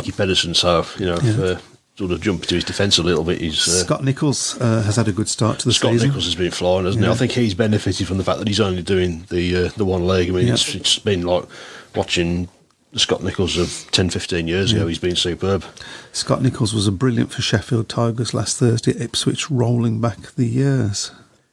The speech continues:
Speaker 1: It'll be a sad day when Scott Nicholls does eventually decide to undo his leathers for good, undo his Kevlars, I should say, for good, 'cause he's still a,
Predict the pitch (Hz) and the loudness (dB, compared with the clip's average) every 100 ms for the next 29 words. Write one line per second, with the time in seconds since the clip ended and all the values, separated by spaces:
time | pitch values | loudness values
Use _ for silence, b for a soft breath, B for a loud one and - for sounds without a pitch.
0 | - 123 135 143 - 147 117 120 110 110 | -4 0 2 2 2 0 2 2 2 2
1 | - 104 110 104 98 110 95 98 95 - | 2 2 0 2 0 2 0 2 2 2
2 | 101 92 - 95 92 - 92 90 - - | 0 2 2 2 2 2 2 2 -4 -6
3 | 95 95 90 87 90 80 - 95 87 - | -2 0 0 2 0 0 -2 0 0 -2
4 | - 98 87 82 - 92 87 80 90 - | -2 -2 0 -2 0 0 2 2 0 -2
5 | 87 92 85 85 - 80 82 85 - 78 | 0 0 0 -2 -4 -4 -2 -4 -4 -4
6 | 87 - 104 82 | 0 2 4 2